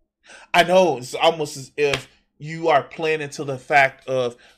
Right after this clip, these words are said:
with the right conceptualized left people to actually be. You are. Um, and it's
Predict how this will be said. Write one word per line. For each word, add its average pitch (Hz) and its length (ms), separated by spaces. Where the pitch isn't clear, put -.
with 147 300
the 147 100
right 147 440
conceptualized 139 840
left 131 280
people 107 240
to 120 100
actually 110 360
be. 101 400
You 85 220
are. - 280
Um, 165 400
and 190 140
it's - 300